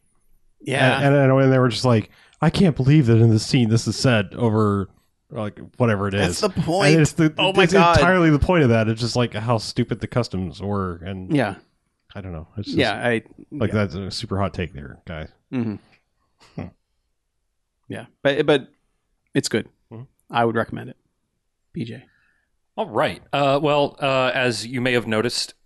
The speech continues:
Speaker 3: uh, from other podcasts, uh, that we have done, that, uh, I was, be-, <sighs> God, sorry. My words all tried to get out at the same time there. Um, I've been watching Breaking Bad. Um,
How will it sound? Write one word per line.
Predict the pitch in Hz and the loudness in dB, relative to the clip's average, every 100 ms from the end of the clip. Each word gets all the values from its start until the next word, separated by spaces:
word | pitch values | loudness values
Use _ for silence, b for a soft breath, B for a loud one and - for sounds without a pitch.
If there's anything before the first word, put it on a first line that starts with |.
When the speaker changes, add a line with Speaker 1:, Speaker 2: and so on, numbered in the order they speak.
| _ _ | _ _
Speaker 3:
uh, | - 110 104 | -6 -2 -2
from | - 101 | -4 -6
other | 98 98 90 | -4 -6 -4
podcasts, | 98 87 95 87 - - - | -4 -4 -6 -6 -8 -16 -16
uh, | - 95 87 | -8 -6 -6
that | 82 85 | -8 -12
we | 90 | -12
have | 85 | -12
done, | 78 85 92 | -12 -14 -12
that, | - 92 - _ _ | -8 -8 -10 _ _
uh, | 117 - - | -16 -14 -8
I | 98 90 104 | -6 -2 -4
was, | 95 - | -4 -4
be-, | 104 98 - | -2 -2 -6
<sighs> | _ | _
God, | - - - - _ - _ _ _ _ _ _ _ _ _ | -20 -20 -20 -20 _ -20 _ _ _ _ _ _ _ _ _
sorry. | - - _ _ _ _ _ _ _ _ _ _ _ | -20 -20 _ _ _ _ _ _ _ _ _ _ _
My | - | -10
words | 165 160 - | -8 -8 -10
all | 76 | -12
tried | - 73 | -12 -16
to | 69 | -12
get | 78 | -12
out | 78 | -12
at | |
the | - | -14
same | - 82 | -16 -14
time | 80 78 | -14 -14
there. | 78 B B B B | -18 B B B B
Um, | 101 104 98 92 90 _ _ _ _ _ _ _ _ _ _ - | -4 -2 -2 -4 -10 _ _ _ _ _ _ _ _ _ _ -8
I've | 104 | -4
been | 117 | -2
watching | 107 117 107 | -2 -2 -4
Breaking | 104 123 120 | -4 -4 -4
Bad. | 92 143 165 _ b b b b - | -4 -4 -8 _ b b b b -6
Um, | 95 90 87 85 82 | -4 -2 -2 -6 -12